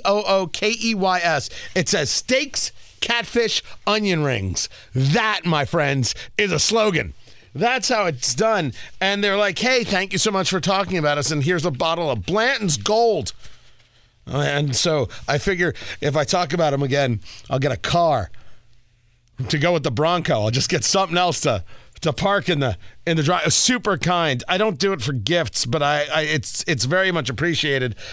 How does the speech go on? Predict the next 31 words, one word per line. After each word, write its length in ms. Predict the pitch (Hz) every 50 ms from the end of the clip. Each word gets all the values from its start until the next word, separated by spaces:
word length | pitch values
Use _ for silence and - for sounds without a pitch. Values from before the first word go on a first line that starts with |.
| - -
Uh, 140 | - 131 143 151 143
it 80 | 165
will 220 | 175 151 165 151 143
be, 200 | 147 147 143 147
uh, 300 | 139 135 135 131 131 131 -
imbibed 540 | - 151 147 131 151 156 165 165 156 135 135
up, 160 | 143 143 143 -
upon 440 | 143 131 151 156 147 143 135 135
with, 220 | 131 127 120 110 -
with 280 | 135 139 127 107 90 87
friends. 420 | 127 151 139 123 117 107 98 - - - - - - - - -
I 60 | -
like, 300 | 170 196 208 226 156 - -
I 80 | 180
just 180 | 180 180 226 -
like 160 | 220 220 208
celebrating 460 | - - 196 202 175 190 185 180 180
small 180 | 135 151 160 139
business. 380 | 104 113 110 113 165 180 - -
I 80 | 120
like 240 | 131 139 165 185 -
celebrating 380 | - 175 151 139 143 139 131 104
people 200 | - 135 - 117
who 60 | 127
do 140 | 120 117 101
cool 240 | - 107 104 95
work. 280 | 90 82 - - - - - - - - _ - - - - - _ - -
I, 180 | 160 170 180 165
I 100 | - 180 190
like, 360 | 196 208 214 190 - - - - - - - - -
uh, 360 | - 160 180 190 185 170 165